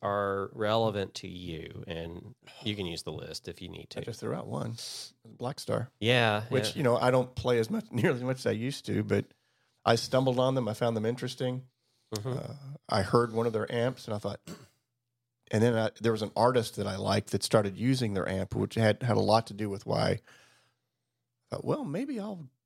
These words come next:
Speaker 2: see if I can find a, a used one."
Speaker 1: Mm-hmm.
Speaker 2: And it, it sold me. And it was a combination of things. It was the fact that they,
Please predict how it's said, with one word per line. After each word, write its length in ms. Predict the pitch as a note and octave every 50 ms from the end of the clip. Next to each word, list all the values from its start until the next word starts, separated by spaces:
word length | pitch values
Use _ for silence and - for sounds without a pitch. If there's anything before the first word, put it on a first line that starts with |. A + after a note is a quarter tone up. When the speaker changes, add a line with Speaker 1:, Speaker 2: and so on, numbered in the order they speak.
| _ _ -
Speaker 2:
see 120 | - D#3
if 100 | E3 -
I 80 | D3+ C#3+
can 160 | - B2+ A#2+
find 300 | - - C3+ C3+ C3+ C3
a, 180 | A#2 A2+ A2 G#2 A2+ - _ _ _ _ -
a 80 | - A2+
used 360 | G#2 G2+ A#2 C#3 D3 C3 -
one." 320 | A#2 A2+ G#2+ A2+ B2 B2+ - _ _ G#2+
Speaker 1:
Mm-hmm. 240 | G2+ F#2+ A#2 A#2 B2+ C3 _ _ _ _ _ _ _ _ -
Speaker 2:
And 260 | A#2+ A2+ A2 - - _ - - _ - -
it, 200 | - - A2+ A2+ -
it 100 | G#2+ -
sold 260 | - A#2 A#2 C3+ A#2
me. 140 | G2+ G2 - _ _ _ _
And 100 | - C3+
it 40 | C3+
was 120 | C3+ B2+ -
a 40 |
combination 480 | A#2 - C#3+ C3 B2+ B2+ C3+ C#3 - A2+
of 60 | G#2
things. 260 | - G#2 - F#2+ -
It 80 | - G#2+
was 100 | G#2+ G#2+
the 60 | - G2+
fact 220 | - A#2 A#2 A#2
that 140 | - G#2+ -
they, 160 | A#2+ A2 G#2+